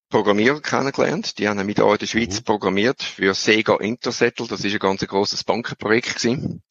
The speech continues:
Speaker 1: Und bin begeistert gewesen von denen. Die Kerlis,
Speaker 2: Aha.
Speaker 1: äh, äh, haben mich fasziniert und ich habe gedacht, ich möchte eigentlich meine Vision,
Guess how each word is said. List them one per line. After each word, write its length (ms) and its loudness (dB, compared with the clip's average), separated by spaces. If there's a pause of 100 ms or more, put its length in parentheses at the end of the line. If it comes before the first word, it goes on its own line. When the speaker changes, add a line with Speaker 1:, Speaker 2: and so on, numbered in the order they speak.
Speaker 1:
Und 600 4
bin 200 2
begeistert 480 2
gewesen 180 0
von 100 0
denen. 800 2 (160)
Die 80 -4
Kerlis, 640 2
Speaker 2:
Aha. 380 2
Speaker 1:
äh, 60 -6 (340)
äh, 180 0
haben 140 0
mich 120 -4
fasziniert 800 0
und 100 0
ich 140 -4
habe 120 -2
gedacht, 540 -2 (680)
ich 180 -16
möchte 260 0
eigentlich 220 -2
meine 240 -2
Vision, 560 4